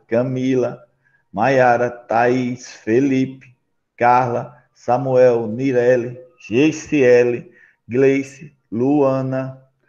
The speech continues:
Ana Carolina, Gisele, Júlia, Yasmin, Ana Beatriz, Sandriele, José Edilson,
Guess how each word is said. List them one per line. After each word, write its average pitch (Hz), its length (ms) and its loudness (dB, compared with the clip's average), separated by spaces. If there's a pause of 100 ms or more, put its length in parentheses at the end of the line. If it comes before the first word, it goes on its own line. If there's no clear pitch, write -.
(260)
Ana 135 240 -4
Carolina, 123 640 -4
Gisele, 123 840 0 (200)
Júlia, 127 680 -2 (160)
Yasmin, 123 580 -2 (220)
Ana 131 200 -4
Beatriz, 123 1000 0 (120)
Sandriele, 127 680 2
José 117 360 0
Edilson, 131 680 -4